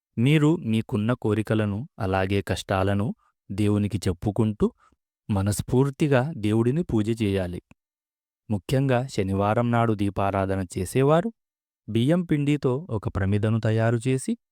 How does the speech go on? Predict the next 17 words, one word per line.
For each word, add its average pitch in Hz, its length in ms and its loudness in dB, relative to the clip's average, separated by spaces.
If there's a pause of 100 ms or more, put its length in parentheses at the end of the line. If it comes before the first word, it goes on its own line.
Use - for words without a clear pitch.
(560)
శ్రీ 104 280 0
వెంకటేశ్వర 151 840 0
స్వామికి 135 560 0 (120)
పిండి 104 300 0
దీపం 110 340 2
వెలిగిస్తే 95 560 0 (560)
మీరు 135 260 2
కోరిన 131 420 2
కోరికలన్నీ 120 760 0 (160)
తొందరగా 107 520 2 (1160)
నెరవేరుతాయి. 104 760 0 (840)
ఇక 113 180 -2 (260)
ఆర్థిక 107 340 -2
సమస్యలతో 104 680 0
బాధపడేవారు 104 880 0 (600)
గులాబీ 120 480 2
పూలతో 120 480 0